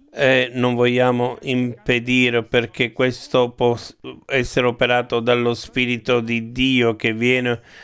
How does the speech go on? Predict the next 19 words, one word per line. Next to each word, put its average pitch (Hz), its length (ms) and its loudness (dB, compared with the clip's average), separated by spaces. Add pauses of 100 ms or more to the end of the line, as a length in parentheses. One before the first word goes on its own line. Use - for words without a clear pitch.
(180)
un, 113 600 -2 (120)
un 123 200 -6
grido 127 640 0
d'angoscia 123 960 0
in 123 120 -2
una 127 260 0
persona 123 880 0 (580)
che 135 120 0
non 131 200 -2
aveva 131 460 4
previsto, 123 800 0
non 120 360 0
voleva, 127 560 2
ma 117 240 -2
che 123 420 -2
è 131 200 -2
venuto 123 520 0
fuori. 113 640 0 (540)
E 127 420 -2